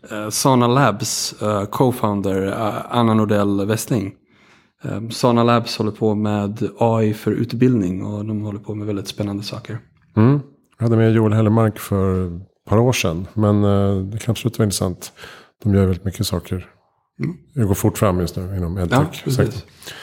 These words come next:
Speaker 2: Bra tips. Vi avrundar där. Nu har vi suttit en timme.
Speaker 1: Ja.
Speaker 2: Tack snälla Luca för att du kom till Heja Framtiden.
Speaker 1: Ja, tack ska du ha.
Speaker 2: Lycka till med, eh, Peltarion. Eh,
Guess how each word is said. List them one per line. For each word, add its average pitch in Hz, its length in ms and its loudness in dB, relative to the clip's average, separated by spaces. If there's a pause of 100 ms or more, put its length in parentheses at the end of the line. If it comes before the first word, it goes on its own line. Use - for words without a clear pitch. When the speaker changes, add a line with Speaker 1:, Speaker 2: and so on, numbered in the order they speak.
(500)
Speaker 2:
Bra 208 100 4
tips. - 260 0 (720)
Vi 131 200 6
avrundar 135 260 6
där. 95 120 0
Nu 98 60 -2
har 120 60 0
vi 135 80 0
suttit - 180 -6
en 104 60 -6
timme. 117 280 0 (160)
Speaker 1:
Ja. 165 180 0 (720)
Speaker 2:
Tack - 160 0
snälla 120 180 4
Luca 120 300 2
för 113 120 -4
att - 20 -6
du 107 80 0
kom 107 140 -6
till 101 100 -6
Heja 98 120 0
Framtiden. 95 380 -4 (180)
Speaker 1:
Ja, 170 80 -4 (140)
tack - 140 -6
ska - 140 -8
du 143 60 -4
ha. 139 60 -8 (220)
Speaker 2:
Lycka 120 220 2
till 110 180 2
med, 104 280 2
eh, 101 180 4
Peltarion. 139 640 2 (180)
Eh, 107 380 0